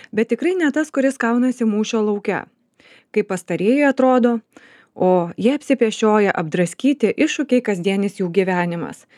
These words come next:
Jie darytojai, o tie tobulieji, geriausiu atveju mąstytojai, bet šiaip jau atrodytojai. Nes bedarant gali ir nepasisekti, gali klaida įsimesti,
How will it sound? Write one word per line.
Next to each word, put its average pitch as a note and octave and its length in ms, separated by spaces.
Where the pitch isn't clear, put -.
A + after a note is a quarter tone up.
Jie E4+ 100
darytojai, B3+ 680
o F#3+ 100
tie F#3 200
tobulieji, A3 720
geriausiu E4+ 400
atveju C#4 300
mąstytojai, C#4 760
bet F#3 200
šiaip D4+ 200
jau G#3 160
atrodytojai. F3+ 840
Nes A3+ 220
bedarant D#4+ 400
gali D#4+ 300
ir C#4 60
nepasisekti, D4 840
gali F3+ 320
klaida E3 320
įsimesti, A3+ 640